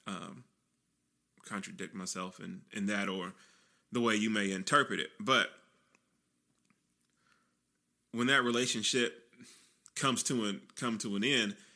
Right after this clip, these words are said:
it's like, okay, you have to start preparing yourself that this is gonna be an occurrence, um, because they're gonna be different people. You know, you, you do have your longtime clients. You do have your short-term clients. You know what I mean? And it's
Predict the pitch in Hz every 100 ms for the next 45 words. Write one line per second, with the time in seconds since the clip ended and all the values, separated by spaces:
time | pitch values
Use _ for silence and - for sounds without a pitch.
0 | _ _ 117 104 107 101 107 101 95 95
1 | 95 - _ - 117 135 110 110 113 101
2 | 104 110 104 101 95 - 98 98 95 92
3 | 107 98 98 98 92 87 92 92 90 -
4 | 107 95 - - - _ _ _ _ -
5 | 110 104 107 123 117 110 123 120 117 123
6 | 139 139 151 190 - - - _ 113 123
7 | 123 117 135 147 117 147 147 151 131 127
8 | 123 120 120 117 101 - 123 123 120 -
9 | - - - _ - 110 107 120 117 110
10 | 107 107 113 107 151 151 - 98 92 -
11 | 92 90 - - - 113 127 127 123 120
12 | 120 127 123 113 110 101 113 117 101 -